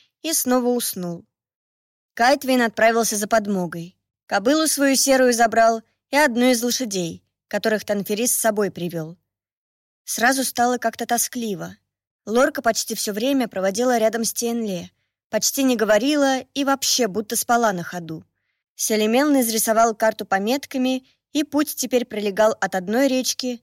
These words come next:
до другой. Всякий раз сестра выходила, долго стояла у воды,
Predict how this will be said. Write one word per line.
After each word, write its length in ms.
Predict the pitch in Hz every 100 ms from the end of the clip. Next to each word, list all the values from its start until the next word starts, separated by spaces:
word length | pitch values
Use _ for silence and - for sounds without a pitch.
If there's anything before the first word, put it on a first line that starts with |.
| _
до 120 | 208 208
другой. 600 | 214 208 180 160 - _ _ _ _ _ _ _
Всякий 420 | - - 277 262
раз 220 | 233 233
сестра 340 | - 214 220 214
выходила, 720 | 196 196 190 214 269 254 254 _ _ _
долго 320 | 196 254 262
стояла 480 | 254 - 220 226 214
у 60 | 190
воды, 480 | 175 175 208 247